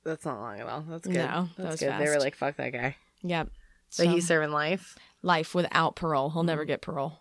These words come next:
Speaker 1: That's
Speaker 2: He's gonna
Speaker 1: cool.
Speaker 2: die in prison.
Speaker 1: That's cool.
Speaker 2: Mm.
Speaker 1: I also meant to <laughs> tell you, this is one of the things I kept forgetting that I was like, "Don't talk about it before the show," was that I have, uh, become obsessed with the elevator game.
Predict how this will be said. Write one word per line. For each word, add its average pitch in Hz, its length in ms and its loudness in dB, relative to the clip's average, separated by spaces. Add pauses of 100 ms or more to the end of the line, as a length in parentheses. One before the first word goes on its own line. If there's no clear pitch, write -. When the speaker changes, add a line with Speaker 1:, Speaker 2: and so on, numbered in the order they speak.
Speaker 1:
That's 185 80 -4
Speaker 2:
He's 170 140 0
gonna 165 120 2
Speaker 1:
cool. 156 60 -2
Speaker 2:
die 131 160 0
in 127 140 -4
prison. 175 300 -6
Speaker 1:
That's 185 180 -8
cool. 165 320 -10 (100)
Speaker 2:
Mm. 165 320 -4 (560)
Speaker 1:
I 254 960 6 (200)
also 208 320 4
meant 202 140 4
to 160 160 2
<laughs> - 40 -2
tell 214 200 12
you, 180 220 6
this 180 120 4
is 185 60 0
one 185 120 6
of 175 60 2
the 185 60 0
things 170 120 2
I 170 80 0
kept 165 200 0
forgetting 165 380 2
that 151 80 0
I 147 60 2
was 147 120 -2
like, 143 180 -4
"Don't 143 200 -2
talk - 200 -4
about - 200 -2
it - 60 -6
before - 180 -8
the - 80 -4
show," 147 280 -4 (580)
was 185 640 8
that 180 380 6
I 190 300 6 (180)
have, 170 500 4
uh, 156 600 6 (680)
become 180 340 4
obsessed 160 400 4
with 151 80 0
the 147 60 4
elevator 127 440 0
game. 120 440 -6